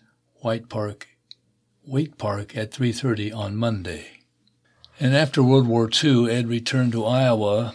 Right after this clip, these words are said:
and there met his wild Irish rose, Marion Cahill,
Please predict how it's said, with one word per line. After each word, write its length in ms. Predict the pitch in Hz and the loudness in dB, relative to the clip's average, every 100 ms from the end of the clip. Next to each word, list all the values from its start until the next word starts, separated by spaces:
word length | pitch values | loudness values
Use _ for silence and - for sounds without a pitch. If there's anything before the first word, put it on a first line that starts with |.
| - | -10
and 200 | 110 101 | -10 -6
there 200 | 113 117 | -2 -2
met 220 | 113 113 | 0 -2
his 240 | 104 107 113 | -2 -6 -4
wild 640 | 107 107 107 101 104 - - - - _ _ _ - | -4 -2 -4 -6 -8 -12 -20 -20 -20 _ _ _ -6
Irish 480 | 110 107 101 95 - | -2 -2 -2 -6 -2
rose, 460 | 113 104 98 95 | 0 0 -2 -6
Marion 600 | 101 104 120 113 107 98 87 | -6 -2 0 0 -2 -6 -10
Cahill, 640 | - 143 101 87 90 131 | -2 0 0 -2 -4 -6